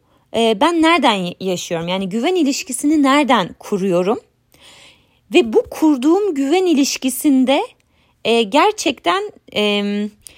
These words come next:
hani bu bana ait bir şey mi? Yoksa bu öğrendiğim,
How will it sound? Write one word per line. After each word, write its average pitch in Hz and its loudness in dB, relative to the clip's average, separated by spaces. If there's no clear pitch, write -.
hani 240 0
bu 427 4
bana 294 2
ait 196 -6
bir 175 -8
şey 165 -4
mi? 147 -12
Yoksa 311 2
bu 427 -2
öğrendiğim, 285 4